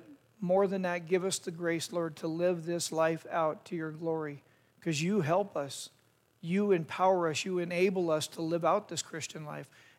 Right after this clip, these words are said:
And we literally have to turn you away to go a different direction, 'cause you're there for us. So I pray tonight makes a difference, Lord,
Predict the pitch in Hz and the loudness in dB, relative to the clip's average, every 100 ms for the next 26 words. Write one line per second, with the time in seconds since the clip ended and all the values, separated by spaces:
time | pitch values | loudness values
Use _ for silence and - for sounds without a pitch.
0 | - 175 190 180 190 196 202 202 170 180 | -2 2 4 6 6 6 6 4 4 2
1 | 175 170 - 185 180 170 170 156 185 180 | 2 -10 -4 -4 -2 -2 0 4 4 4
2 | 151 143 _ _ - 165 160 156 156 139 | 0 -6 _ _ -6 0 2 2 -2 -6
3 | 156 151 156 165 - 151 135 _ _ _ | -10 -4 -2 -2 -6 -10 -12 _ _ _
4 | _ _ _ 165 156 151 190 - 160 143 | _ _ _ -4 -2 2 0 -2 -8 -8
5 | 131 - _ _ _ _ _ _ _ _ | -12 -16 _ _ _ _ _ _ _ _
6 | _ _ - 175 185 196 180 180 180 180 | _ _ 0 2 2 2 0 0 0 0
7 | 185 170 180 170 160 151 151 - 147 151 | 0 -4 -6 -6 -6 -8 -12 -10 -8 -10